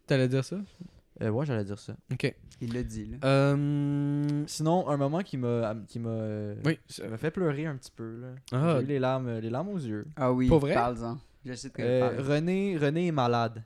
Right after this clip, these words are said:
Speaker 2: à la toute fin de sa vie. Elle va
Speaker 1: <laughs>
Speaker 2: faire un show, puis c'est la première fois qu'il peut pas être là, parce qu'il est
Speaker 1: Hmm.
Speaker 2: malade, fait qu'il est dans une chambre d'hôpital.
Speaker 1: <laughs>
Speaker 2: Puis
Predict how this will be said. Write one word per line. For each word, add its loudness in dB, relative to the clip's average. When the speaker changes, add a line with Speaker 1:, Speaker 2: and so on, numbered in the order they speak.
Speaker 2:
à -8
la -2
toute -4
fin -4
de -6
sa 0
vie. -6
Elle 0
va 6
Speaker 1:
<laughs> -
Speaker 2:
faire 4
un 4
show, 2
puis -12
c'est 0
la 4
première -2
fois 0
qu'il -16
peut -2
pas 0
être -4
là, -2
parce -2
qu'il 2
est 4
Speaker 1:
Hmm. 2
Speaker 2:
malade, 2
fait -6
qu'il -6
est -6
dans -4
une -6
chambre -4
d'hôpital. -4
Speaker 1:
<laughs> -10
Speaker 2:
Puis 2